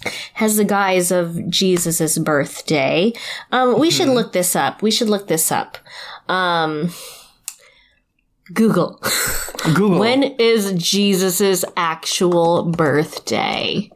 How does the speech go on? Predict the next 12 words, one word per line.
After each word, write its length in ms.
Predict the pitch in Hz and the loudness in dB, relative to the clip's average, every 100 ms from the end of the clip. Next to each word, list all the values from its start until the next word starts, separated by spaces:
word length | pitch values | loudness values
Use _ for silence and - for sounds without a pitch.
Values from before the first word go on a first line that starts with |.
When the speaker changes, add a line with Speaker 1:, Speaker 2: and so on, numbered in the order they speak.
| - - - - - - - - - - _ _ - | -20 -16 -16 -16 -18 -18 -18 -18 -18 -20 _ _ -6
Speaker 1:
Curious. 760 | - 160 143 - - - - | 0 0 0 -4 -4 -2 -2
Curious 400 | - 214 202 185 | -2 0 2 2
Speaker 2:
Okay, 20 | 117 | 0
so 240 | - 151 | 0 2
Speaker 1:
minds. 20 | |
Speaker 2:
while 180 | 156 165 | 2 0
Crystal 420 | - 175 - 175 | 0 -2 0 0
is 120 | 151 135 | 0 -2
looking 280 | 139 139 | -2 0
that 160 | 139 135 | 0 2
up, 260 | 110 113 - - - - - - - | 2 0 -4 -20 -20 -20 -20 -10 -2
um, 840 | 135 131 127 127 123 113 110 107 | 0 2 2 4 4 4 2 -2